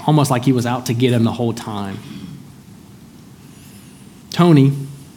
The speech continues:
this is several weeks later after being fired,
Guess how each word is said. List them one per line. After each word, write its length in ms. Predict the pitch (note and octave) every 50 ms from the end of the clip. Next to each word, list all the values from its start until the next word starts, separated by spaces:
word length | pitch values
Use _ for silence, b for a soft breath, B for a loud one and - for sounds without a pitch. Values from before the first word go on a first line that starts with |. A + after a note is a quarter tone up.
| - - - - - B B B B B B B B - - - - -
this 120 | - -
is 100 | A#2+ A2
several 280 | - C#3+ C#3+ C#3 C3+ B2+
weeks 240 | C3 B2+ A#2+ -
later 240 | C3 C3 C3+ B2 B2
after 180 | A#2+ A#2+ B2 B2+
being 220 | A#2 C3 B2+ B2
fired, 680 | A#2+ - - - C#3 C3+ C#3+ C#3+ B2 A2+ A2+ A#2 A#2+